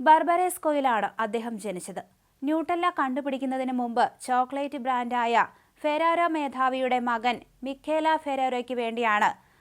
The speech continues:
ഫ്രാൻസെസ്കോ റിവല്ല ജോലി ചെയ്തിരുന്നത്. അന്ന് ഇറ്റലിയിൽ ബ്രോമോളജിക്കൽ കെമിസ്ട്രിയിൽ ബിരുദ വിദ്യാർത്ഥിയായിരുന്നു.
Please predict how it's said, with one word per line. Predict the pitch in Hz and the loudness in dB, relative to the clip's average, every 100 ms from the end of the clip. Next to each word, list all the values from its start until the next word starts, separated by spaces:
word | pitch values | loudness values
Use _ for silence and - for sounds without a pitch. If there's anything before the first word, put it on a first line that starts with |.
| _ | _
ഫ്രാൻസെസ്കോ | 277 262 254 269 247 269 262 254 | 2 2 0 -6 -4 0 2 2
റിവല്ല | 247 247 226 - 202 | 0 2 0 -2 -6
ജോലി | 240 240 277 254 | -4 -4 -4 -6
ചെയ്തിരുന്നത്. | 196 185 190 190 - - _ _ - | -8 -10 -6 -4 -4 -6 _ _ -4
അന്ന് | 233 247 226 | -2 0 -2
ഇറ്റലിയിൽ | 254 277 262 262 302 311 _ _ 269 | -6 -6 -4 -4 -6 -10 _ _ -2
ബ്രോമോളജിക്കൽ | 302 320 330 349 330 - 339 - - | 2 2 2 0 -4 -6 -6 -6 -6
കെമിസ്ട്രിയിൽ | 294 277 269 285 277 - 226 | -4 -4 -4 -4 -4 -4 -6
ബിരുദ | 262 311 302 | -4 -4 -4
വിദ്യാർത്ഥിയായിരുന്നു. | 220 240 214 226 196 180 220 | -4 -4 -2 -2 -2 -2 -6